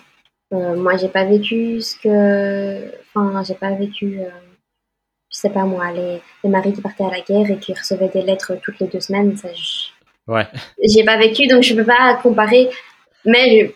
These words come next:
Speaker 1: évidemment,
Speaker 2: Moi non
Speaker 1: c'est
Speaker 2: plus,
Speaker 1: beaucoup
Speaker 2: hein.
Speaker 1: mieux, euh, <laughs> évidemment, c'est beaucoup mieux de pouvoir, euh, s'appeler en, en caméra, et cetera. Enfin, je me dis heureusement qu'il y a ça et qu'on n'est pas en période, euh, mille neuf cent quarante, euh, enfin,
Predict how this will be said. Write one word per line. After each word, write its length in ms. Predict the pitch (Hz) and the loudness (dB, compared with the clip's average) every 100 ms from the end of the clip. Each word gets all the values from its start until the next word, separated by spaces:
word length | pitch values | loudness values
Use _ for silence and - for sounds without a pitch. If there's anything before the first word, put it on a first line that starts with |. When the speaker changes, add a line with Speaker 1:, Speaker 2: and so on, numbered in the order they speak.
| _ | _
Speaker 1:
évidemment, 360 | 220 214 220 254 | 4 6 6 6
Speaker 2:
Moi 60 | 240 | 4
non 60 | |
Speaker 1:
c'est 80 | 240 | 4
Speaker 2:
plus, 100 | 208 | 4
Speaker 1:
beaucoup 160 | 226 226 | 4 6
Speaker 2:
hein. 40 | |
Speaker 1:
mieux, 460 | 226 233 202 202 196 | 6 6 6 8 8
euh, 160 | 202 254 349 359 311 - - - - - - - | 6 6 4 4 4 4 4 4 4 4 2 2
<laughs> 0 | 277 | 4
évidemment, 500 | 269 269 262 262 294 | 6 6 6 6 4
c'est 160 | 294 254 | 4 2
beaucoup 320 | 240 247 269 | 2 4 4
mieux 220 | 240 254 | 6 6
de 80 | 233 | 4
pouvoir, 360 | 214 214 220 208 | 0 2 2 4
euh, 280 | 190 190 190 - - - | 2 0 -4 -10 -20 -20
s'appeler 300 | - 208 208 208 | -2 0 4 6
en, 40 | |
en 480 | 202 196 190 175 196 | 6 6 4 2 0
caméra, 560 | 202 185 - 214 208 196 | 0 0 2 4 4 2
et 80 | 196 | -2
cetera. 380 | - - 202 185 | -8 -6 -6 0
Enfin, 340 | 214 196 190 185 _ _ _ _ _ _ _ _ | 2 2 -2 -8 _ _ _ _ _ _ _ _
je 100 | - | 2
me 60 | 226 | 4
dis 160 | 220 - | 4 4
heureusement 440 | 269 262 226 240 | 6 6 6 4
qu'il 120 | 240 214 | 4 2
y 20 | |
a 40 | 202 | 2
ça 220 | 214 226 | 2 4
et 80 | 220 | 4
qu'on 100 | 214 | 4
n'est 120 | 202 | 2
pas 80 | 208 | 4
en 100 | 202 | 0
période, 420 | 202 196 196 196 | 2 0 0 0
euh, 260 | 190 175 175 - _ _ _ _ _ | 0 0 -4 -12 _ _ _ _ _
mille 220 | 202 208 202 | 4 6 6
neuf 140 | 202 | 4
cent 200 | 202 196 | 0 -2
quarante, 480 | 196 185 185 196 202 | -2 -4 -4 -4 0
euh, 280 | 185 180 180 | 0 0 -4
enfin, 520 | - 175 170 175 175 | -8 -10 -8 -10 -12